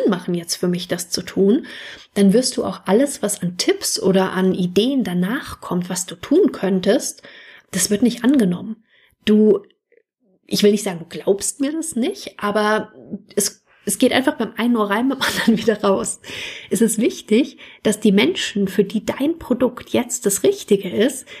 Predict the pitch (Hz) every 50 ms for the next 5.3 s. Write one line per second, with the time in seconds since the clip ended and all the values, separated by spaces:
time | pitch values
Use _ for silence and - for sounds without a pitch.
0 | - - - 208 190 - - 226 262 - 226 226 220 202 - 202 208 - - -
1 | 214 208 - - - 170 - - - - - 190 180 190 208 233 254 269 - -
2 | _ _ _ _ _ _ - 202 196 - - 233 269 285 277 247 226 - _ _
3 | _ - 180 180 - - - - 196 196 185 185 180 180 175 175 175 - - -
4 | - 180 180 180 180 180 180 - - 170 - - - - 175 180 - - - -
5 | - - - - - - _